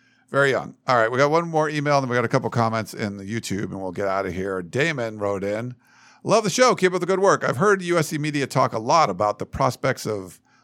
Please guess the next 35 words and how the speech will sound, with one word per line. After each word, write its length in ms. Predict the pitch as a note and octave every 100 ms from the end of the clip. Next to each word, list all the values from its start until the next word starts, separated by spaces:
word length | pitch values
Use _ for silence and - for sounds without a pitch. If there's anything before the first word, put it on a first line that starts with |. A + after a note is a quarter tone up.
| -
Oregon 380 | A2 D#3+ D#3+ C3
linebacker 600 | B2+ B2 A2 G2+ G#2+ F#2
Justin 380 | A2+ - C#3+
Flowe 480 | B2+ - A2 F#2 F2+
returning 440 | F#2+ G2 C3 D3 A#2+
home 300 | A2 A2 A2
to 100 | A2+
Southern 260 | - F2+
California 480 | G2 G#2 E3 F#3+ C#3+
after 240 | G#2 - -
entering 320 | A#2 A2+ G#2+
the 60 |
transfer 360 | G2+ D3+ D#3 G#2+
portal. 460 | - D#2+ C2 D2+ _ _ _ _
That 140 | G2 C3+
would 120 | F3+
be 80 | F3+
great, 300 | F#3+ G3 D3+
but 100 | C3+
I 80 | C3+
think 220 | F3 C#3+
some 200 | - F3
of 80 | E3+
the 100 | D3
other 140 | D#3+
potential 420 | D3 C3+ C#3 C3+ B2
targets, 640 | A#2+ B2+ A#2+ A#2+ - - -
transfer 320 | F3 F#3 B2
targets, 360 | A2 A2 A2 -
should 180 | G#2+
get 220 | A#2+ A#2+ -
a 120 | A2+
review 300 | A2 G2 G#2+ G2+
as 100 | F#2+
well. 400 | A#2+ F2+ G1+